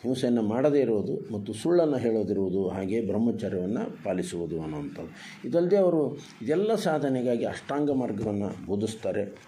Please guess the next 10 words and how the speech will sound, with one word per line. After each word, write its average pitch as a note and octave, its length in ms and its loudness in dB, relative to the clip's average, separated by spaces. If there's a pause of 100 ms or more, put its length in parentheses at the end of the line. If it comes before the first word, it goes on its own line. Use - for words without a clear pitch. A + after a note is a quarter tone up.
ಎಂಟು A2+ 220 0
ಸತ್ಯಗಳು G2 520 -2 (540)
ಅದೇನೆಂದರೆ C#3 580 2
ಸರಿಯಾದ A#2 460 2 (160)
ಜ್ಞಾನ, A#2+ 320 0 (680)
ಸರಿಯಾದ G2+ 440 0
ಗುರಿ, C#3+ 380 0 (600)
ಮಾತು, C3 380 0 (220)
ಪ್ರಯತ್ನ, A#2 400 0 (180)
ಕಾರ್ಯ, A#2 400 2